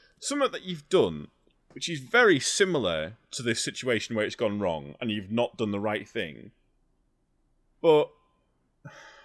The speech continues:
trying, I don't know if I'm explaining this right, but, like, you know, you'll have done, you've done something similar previously, and you do it the same way for this new task,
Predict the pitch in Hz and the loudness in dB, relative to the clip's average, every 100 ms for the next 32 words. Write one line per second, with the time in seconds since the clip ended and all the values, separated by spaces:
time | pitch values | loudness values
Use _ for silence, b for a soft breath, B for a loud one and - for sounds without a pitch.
0 | B _ - 196 - B B _ _ _ | B _ -12 -12 -12 B B _ _ _
1 | _ _ _ 214 214 104 71 - 95 90 | _ _ _ -4 -2 -4 -8 -8 -6 -6
2 | 73 - 76 78 - 127 143 - - 180 | -10 -12 -10 -10 -4 0 0 -4 -8 -2
3 | 175 - 196 185 226 202 165 190 180 - | -2 0 0 0 -4 -4 -4 -4 -4 0
4 | 214 - 185 - - 127 98 80 - 98 | 0 0 -2 -2 -2 -2 -2 -4 -6 -6
5 | 76 76 76 76 55 _ _ _ _ _ | -6 -12 -12 -14 -16 _ _ _ _ _
6 | _ _ _ 147 143 139 226 190 - 214 | _ _ _ 0 0 0 -2 0 2 4
7 | 170 147 139 87 78 82 - 104 98 104 | 4 2 0 0 -2 -8 -8 -6 -6 -4
8 | 117 117 - 123 80 - - - | -2 -4 -2 -2 -2 -6 -14 -16